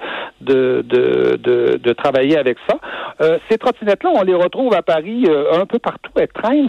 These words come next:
sur, dans les lieux publics, elles traînent dans les parcs, au milieu des, au milieu des voies. Vous savez, quinze mille trottinettes, ça commence à en faire, euh,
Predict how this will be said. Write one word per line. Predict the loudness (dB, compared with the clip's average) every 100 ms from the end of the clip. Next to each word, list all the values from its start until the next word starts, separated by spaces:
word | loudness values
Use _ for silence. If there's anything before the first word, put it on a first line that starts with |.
| 0
sur, | 0
dans | 2 0
les | 0 0
lieux | -2
publics, | -2 -4 0 2 2
elles | 0
traînent | -2 0
dans | 0
les | 2 0
parcs, | 0 -2 -2 -2 0
au | 0
milieu | 0 2 2
des, | 4 4 4
au | 2 0
milieu | 0 0 0
des | 4 2
voies. | 2 0 0
Vous | -2
savez, | -2
quinze | 0 0 0
mille | 0 2
trottinettes, | 0 -2 -2 -2
ça | -2
commence | -2 -2 -2
à | 0
en | -2
faire, | 0 0 0 0
euh, | -2